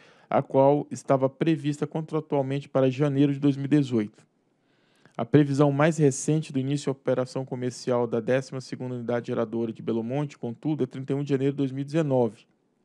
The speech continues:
Segundo o acompanhamento das centrais geradoras hidrelétricas e expansão da oferta, elaborado pela S F G da aneel, documento de referência dezembro de dois mil e dezessete. Portanto, a data de necessidade é posterior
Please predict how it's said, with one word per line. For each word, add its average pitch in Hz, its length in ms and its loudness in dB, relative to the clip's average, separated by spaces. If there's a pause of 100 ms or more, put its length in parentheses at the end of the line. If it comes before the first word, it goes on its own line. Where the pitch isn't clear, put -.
(1040)
Segundo 139 460 2
o 139 40 6
acompanhamento 135 800 2
das 131 220 2
centrais 127 400 0
geradoras 127 480 0
hidrelétricas 127 600 2
e - 40 -14
expansão 127 420 -2
da 127 80 0
oferta, 131 580 0 (340)
elaborado 123 600 4
pela 127 180 2
S 139 320 -2
F 139 160 -4
G 131 180 2
da 123 140 0
aneel, 127 480 0
documento 131 500 -4
de 131 100 -10
referência 131 500 -4
dezembro 127 460 0
de 127 40 -10
dois 127 160 -2
mil 135 100 -4
e 127 40 -2
dezessete. 123 720 -2 (1160)
Portanto, 156 460 2
a - 20 4
data 147 280 4
de 147 80 -10
necessidade 139 720 0
é 131 40 2
posterior 165 840 -2